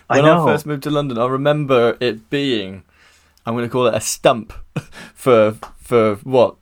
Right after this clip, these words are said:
Speaker 2: three, four years? 'Cause it
Speaker 1: What?
Speaker 2: changed hands, didn't it? And
Speaker 1: I mean, they had challenges behind, I mean, its, its construction. So, so eventually it, it, it, it didn't carry on. Uh, so our client bought the site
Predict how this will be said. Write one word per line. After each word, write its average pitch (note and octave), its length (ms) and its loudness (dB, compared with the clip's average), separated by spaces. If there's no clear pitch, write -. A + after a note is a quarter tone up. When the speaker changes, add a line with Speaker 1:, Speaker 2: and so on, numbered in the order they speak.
Speaker 2:
three, D3 360 -4
four C#3 220 2
years? D3 200 0
'Cause C3 120 -2
it A#2 80 2
Speaker 1:
What? B2+ 200 -2
Speaker 2:
changed C#3 440 -4
hands, C#3 400 -6
didn't C#3 220 -8
it? C#3 120 -6
And A2 280 -6
Speaker 1:
I - 100 -8
mean, B2 120 -2
they A2+ 80 0
had C3 180 -2
challenges G#2+ 680 -4
behind, G2+ 460 -4
I G#2+ 60 -8
mean, F#2+ 220 -10
its, F#2+ 260 -12
its - 160 -16
construction. F#2+ 680 -10
So, G#2 300 -2
so G2+ 400 -2
eventually G2+ 840 -4
it, F#2+ 100 -16
it, G2+ 180 -14
it, G2+ 180 -16
it G2 140 -18
didn't G2+ 380 -6
carry G2+ 380 -2
on. G2+ 340 -2
Uh, A2 300 -2
so A2 160 0
our G#2 120 2
client G#2 540 0
bought G#2 200 -8
the G2 80 -12
site A#2+ 400 -2